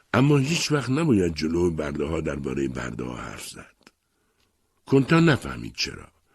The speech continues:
اما سرش را تکان داد که یعنی می‌فهمد. او و برادرش لامین چنان از حرف زدن درباره برده گرفتن و آدم ربایان سفید که آنها را توبوب مینامیدند ترسیده بودند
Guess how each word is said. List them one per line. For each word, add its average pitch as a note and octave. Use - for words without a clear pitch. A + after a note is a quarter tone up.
اما C3
سرش C3
را G#2+
تکان G#2
داد G#2
که F2+
یعنی C2+
می‌فهمد. -
او F3
و D#3+
برادرش G2
لامین F2
چنان D3
از A2
حرف F2
زدن F2+
درباره D2+
برده C#2+
گرفتن C2
و -
آدم D2+
ربایان D2+
سفید D#2
که D2+
آنها C#2
را D#2
توبوب E2+
مینامیدند C2
ترسیده C#2
بودند C#3+